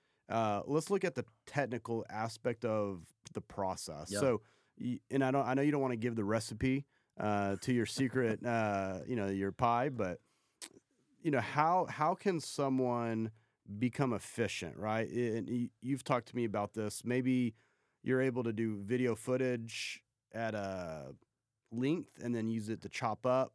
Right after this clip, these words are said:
Speaker 2: Oh,
Speaker 1: and
Speaker 2: sure,
Speaker 1: get
Speaker 2: yeah.
Speaker 1: multiple pieces of content
Speaker 2: Yeah.
Speaker 1: to be efficient with your time.
Speaker 2: Yeah. Well, f-, so one, let me go back and address the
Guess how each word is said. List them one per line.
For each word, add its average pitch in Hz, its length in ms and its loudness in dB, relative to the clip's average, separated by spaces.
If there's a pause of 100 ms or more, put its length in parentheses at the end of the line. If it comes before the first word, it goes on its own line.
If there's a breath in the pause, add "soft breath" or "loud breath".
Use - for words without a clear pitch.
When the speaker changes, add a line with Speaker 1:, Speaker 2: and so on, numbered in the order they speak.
(160)
Speaker 2:
Oh, 120 120 -2
Speaker 1:
and 110 120 -2
Speaker 2:
sure, 104 140 -4
Speaker 1:
get 107 160 0
Speaker 2:
yeah. 78 200 -10
Speaker 1:
multiple 120 480 -2
pieces 107 360 -4
of 101 80 -4
content 113 640 -4 (120)
Speaker 2:
Yeah. 82 140 -10 (120)
Speaker 1:
to 123 80 -2
be 117 120 0
efficient 107 400 -4
with 80 100 -12
your 90 100 -8
time. 87 300 -8 (160)
Speaker 2:
Yeah. 123 280 0
Well, 120 260 -8
f-, 110 320 -20
so 120 120 -8
one, 135 200 0
let 139 80 0
me 120 80 -4
go 113 60 -4
back 104 200 -6
and 110 100 -6
address 95 360 -8
the 78 320 -10